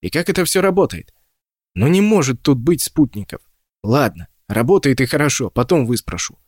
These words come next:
Высокая сухая трава шелестит об днище, прыгаем хорошо, только ремни удерживают, но рулить просто. Не гоночная машина, но предсказуемая. И аккумуляторы у самого днища, центр тяжести там.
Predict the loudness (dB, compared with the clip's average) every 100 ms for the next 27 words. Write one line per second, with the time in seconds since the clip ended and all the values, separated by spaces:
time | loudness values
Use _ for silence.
0 | _ _ _ _ -2 0 0 2 0 0
1 | 0 2 2 2 2 2 2 0 -2 -2
2 | -2 -2 -2 0 2 2 0 -2 -4 _
3 | _ _ -2 2 2 2 0 0 0 2
4 | 0 2 -2 0 2 2 2 2 2 2
5 | 0 -2 -6 -6 -10 _ _ -2 2 4
6 | 2 -2 0 2 0 -4 -14 _ _ -4
7 | -2 2 2 2 0 0 0 0 -6 -4
8 | -2 0 -2 0 -2 0 -2 -4 -12 -20
9 | _ _ -2 0 2 2 2 0 0 -2
10 | -2 0 2 2 2 0 0 -2 -6 -6
11 | -4 -4 -2 -2 0 -4 -6 -6 -6